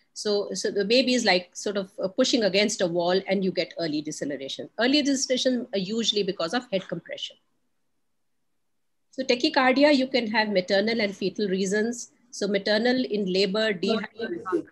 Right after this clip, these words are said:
is common. And, uh, fetal, of course, we know prematurity, uh, is a common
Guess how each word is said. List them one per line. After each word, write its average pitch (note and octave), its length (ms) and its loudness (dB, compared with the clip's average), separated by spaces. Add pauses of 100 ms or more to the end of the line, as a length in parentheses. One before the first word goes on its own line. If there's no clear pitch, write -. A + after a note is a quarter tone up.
(140)
is - 160 -20 (180)
common. G#3 260 0
And, G#3+ 1040 -4 (200)
uh, F#3+ 40 -8 (400)
fetal, B3 320 -4
of A3+ 160 -8
course, A3 300 -6
we G#3+ 80 -10
know G#3 160 -2 (100)
prematurity, G#3 920 -10 (100)
uh, E3+ 680 -10 (100)
is G3 260 -4
a - 240 -14
common F#3 280 0